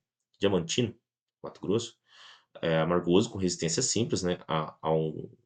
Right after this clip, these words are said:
dois herbicidas do grupo fop, o fenoxaprop e a loxifop,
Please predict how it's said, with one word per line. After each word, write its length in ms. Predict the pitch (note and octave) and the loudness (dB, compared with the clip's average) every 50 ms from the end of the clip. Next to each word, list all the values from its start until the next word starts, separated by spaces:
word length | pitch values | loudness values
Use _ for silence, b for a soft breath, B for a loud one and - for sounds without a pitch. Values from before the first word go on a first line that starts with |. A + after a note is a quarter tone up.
| _ - | _ -4
dois 260 | - F#2 G2 G#2 G2 | 2 4 4 6 6
herbicidas 360 | F#2 F2 E2 E2 - E2 E2 | 4 2 0 0 -2 -2 0
do 60 | E2 D#2+ | 0 -2
grupo 220 | D#2 - - - | -2 0 0 -2
fop, 340 | - - - - - - - _ _ _ _ _ _ _ _ _ _ b b b b b b b - | 2 4 4 4 4 4 -8 _ _ _ _ _ _ _ _ _ _ b b b b b b b -8
o 160 | - D2 C#2+ | -8 -8 -6
fenoxaprop 640 | - D2+ D2+ D2 - - E2 D#2+ - D#2 D2 - - | -4 -4 -4 -4 -2 -4 -6 -2 -2 -2 -2 -2 -2
e 40 | D2+ | -2
a 20 | |
loxifop, 580 | D2+ D2+ - - A2 G#2+ - G2 G#2+ - - | -4 -2 -2 -2 -4 0 2 2 2 2 2